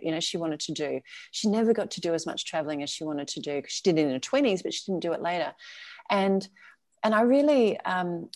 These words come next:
we decided, my husband, I actually decided before I met my husband, that's what I wanted to do. I actually, that's, that's what I put out to, to the world. And I was actually,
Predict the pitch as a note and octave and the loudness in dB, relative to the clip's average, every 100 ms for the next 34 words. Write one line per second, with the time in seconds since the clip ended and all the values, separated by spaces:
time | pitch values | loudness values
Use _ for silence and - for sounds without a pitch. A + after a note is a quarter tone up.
0 | - F#3+ A#3+ D4 C4+ - G3+ F3+ E3+ E3 | -4 6 6 6 4 2 2 4 2 0
1 | G3+ - E3+ F#3 G3 - A#3 C#4 B3+ A3+ | -6 -6 -4 -2 0 2 4 2 2 0
2 | F#3+ - F3+ E3+ E3 - A3+ C4 F#3 D3+ | 0 2 2 2 -2 0 0 2 0 -2
3 | D3 D3+ C#3+ C#3 - E3 D3 C#3+ C#3+ D3 | -4 -6 -4 -6 -4 -6 -4 -2 -2 -4
4 | C3 D3 A#3+ _ - - - - - - | -2 -4 -6 _ -20 -20 -20 -20 -8 0
5 | F3+ F#3 F#3 - G3+ F3 E3 D#3+ - _ | 2 2 0 0 0 2 2 0 -4 _
6 | - F#3 - - - F3+ - - - A4 | -2 -2 0 -4 0 0 0 -4 -4 -6
7 | G#4+ F#3+ G3+ G3+ G#3 F3 D#3 - G3+ E3+ | -2 2 2 2 4 4 4 0 0 2
8 | D#3 - - D#3+ D#3 D#3 D3+ C3+ C#3+ D#3 | 0 -2 -4 -4 -2 -2 0 0 -2 -2
9 | D3+ D#3 D#3+ E3 - - G#3+ G3 E3 | -2 -2 -2 -4 -4 -2 0 0 0